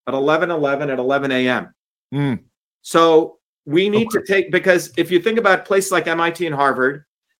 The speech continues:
Speaker 1: these are the centers of power. I mean, we live in the belly of the beast in Massachusetts here.
Speaker 2: Right.
Speaker 1: Every person pretty much who advises every major central figure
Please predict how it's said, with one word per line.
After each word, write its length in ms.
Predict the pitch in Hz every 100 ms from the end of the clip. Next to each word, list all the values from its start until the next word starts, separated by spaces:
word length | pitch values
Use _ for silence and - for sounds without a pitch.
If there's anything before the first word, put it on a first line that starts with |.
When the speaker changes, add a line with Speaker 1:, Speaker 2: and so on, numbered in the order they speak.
| _
Speaker 1:
these 280 | 175 214 220
are 60 |
the 140 | 170 160
centers 640 | - - 214 233 165 139
of 140 | 139 -
power. 400 | 190 185 107 - _
I 60 | 165
mean, 180 | 175 175
we 180 | 190 226
live 240 | 214 233
in 80 | 202
the 100 | 156
belly 280 | 165 175 170
of 60 |
the 80 | 147
beast 320 | 131 170 160
in 80 | 143
Massachusetts 600 | 131 135 - 147 147 110
here. 240 | 113 80 - _ _ _ _ _
Speaker 2:
Right. 160 | 110 98
Speaker 1:
Every 600 | 180 220 226 233 226 - _ _
person 640 | - 220 214 165 135 147 147 _
pretty 160 | - 196
much 180 | 190 180
who 100 | 170
advises 460 | 139 151 170 175 151
every 280 | 160 170 180
major 540 | 170 175 160 151 151 _
central 380 | - 160 165 147
figure 480 | 185 156 135 127